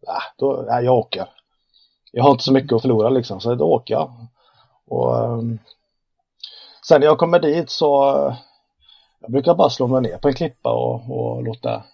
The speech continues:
vinden forsa i håret och sitter bara och njuter. Och det, det är inte alltid att jag fotar, utan det är bara gott att komma dit och, och få det här andrummet.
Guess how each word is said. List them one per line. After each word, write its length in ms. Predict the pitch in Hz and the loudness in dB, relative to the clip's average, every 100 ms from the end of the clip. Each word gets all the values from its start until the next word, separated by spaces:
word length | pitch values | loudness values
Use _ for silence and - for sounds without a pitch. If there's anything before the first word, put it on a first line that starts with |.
| _ _ _ _ _ _ _ _ | _ _ _ _ _ _ _ _
vinden 560 | 120 110 104 107 107 101 - _ _ _ _ _ _ _ - | -10 -6 -6 -6 -6 -12 -16 _ _ _ _ _ _ _ 0
forsa 320 | 131 117 113 | 2 2 2
i 40 | 104 | 2
håret 520 | 107 98 90 - - | 2 0 -4 -8 -8
och 280 | 50 50 - - - | -6 -6 -10 -18 -10
sitter 260 | 120 120 | -6 -4
bara 180 | 107 101 | -2 -2
och 60 | 95 | -4
njuter. 420 | 95 87 - 117 - _ _ _ _ _ _ _ _ - - - | -8 -10 -10 -10 -12 _ _ _ _ _ _ _ _ -20 -20 -4
Och 180 | 117 | 0
det, 160 | 113 117 | 0 0
det 120 | 143 | 2
är 40 | - | 2
inte 160 | - | 6
alltid 380 | 185 107 95 - | 6 6 2 -4
att 60 | 117 | -2
jag 120 | 110 | -2
fotar, 420 | 135 120 - - | -4 -8 -8 -6
utan 220 | 120 107 95 | -4 -4 -4
det 60 | |
är 40 | - | 0
bara 180 | - | 0
gott 280 | - 127 - | 0 -4 -6
att 80 | 113 | -6
komma 220 | 113 113 | -2 -2
dit 360 | 98 117 123 127 | -2 -6 -8 -6
och, 500 | 117 110 104 107 107 - _ _ | -4 -2 -2 -6 -10 -20 _ _
och 400 | 117 110 110 107 | -8 -6 -6 -8
få 140 | 104 | -4
det 60 | 123 | -2
här 80 | 139 | -2
andrummet. 600 | 143 127 104 92 98 | -2 -4 -4 -8 -14